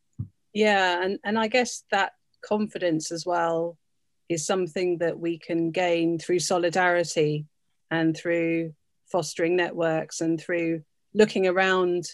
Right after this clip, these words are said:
us, you know, and to the side of us and actually moving along with our peers as well. 'Cause I think sometimes as well,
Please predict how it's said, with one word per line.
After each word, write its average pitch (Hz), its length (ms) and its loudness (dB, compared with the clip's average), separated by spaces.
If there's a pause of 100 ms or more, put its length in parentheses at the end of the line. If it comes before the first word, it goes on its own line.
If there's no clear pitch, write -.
(400)
us, 156 320 -4
you 190 80 0
know, 160 260 2
and 175 140 -2
to 165 120 -6
the 165 100 -6
side 180 360 0
of 160 120 -2
us 151 400 -4
and 170 120 -2
actually 160 640 -4 (300)
moving 180 440 2
along 175 440 2
with 170 160 0
our 165 160 0
peers 180 500 -2
as 170 140 -6
well. 190 320 0
'Cause 196 160 -2
I 185 80 4
think 196 180 2
sometimes 180 500 0
as 175 140 -8
well, 170 400 2